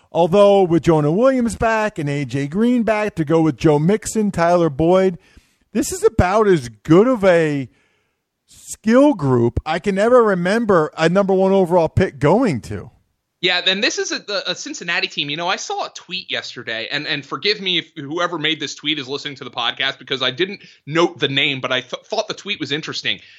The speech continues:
Speaker 2: The Bengals went two and fourteen last year, Ross,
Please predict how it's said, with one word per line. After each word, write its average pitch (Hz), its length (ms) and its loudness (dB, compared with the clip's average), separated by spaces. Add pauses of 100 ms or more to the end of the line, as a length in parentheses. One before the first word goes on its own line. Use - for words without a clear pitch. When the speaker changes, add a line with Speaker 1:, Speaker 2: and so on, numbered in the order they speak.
(220)
Speaker 2:
The 156 80 -4
Bengals 294 480 -4
went - 240 -8
two 233 300 -16
and 247 120 -18
fourteen 170 580 -10
last 113 380 -10
year, 101 140 -8
Ross, 98 380 -14